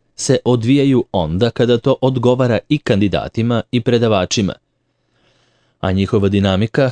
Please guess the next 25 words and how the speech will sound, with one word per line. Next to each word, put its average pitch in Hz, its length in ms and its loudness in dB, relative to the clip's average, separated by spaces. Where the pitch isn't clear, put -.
kao 110 280 0
i 87 100 0
termini, 85 480 -2
su 135 160 -2
stvar 127 300 -2
ličnog 110 520 0
dogovora 104 500 0
između 123 360 0
kandidata 98 560 0
i 95 80 2
profesora. 95 640 -2
Dodatne 113 640 0
napomene. 92 680 -2
Uplata 120 380 2
se 120 140 -2
može 120 280 0
izvršiti 113 560 0
direktno 101 640 -2
u 80 60 -4
poslovnici 107 680 -2
Akademije 104 480 -2
Oxford, 101 420 -2
u 139 60 -2
kojoj 139 320 2
se 131 180 0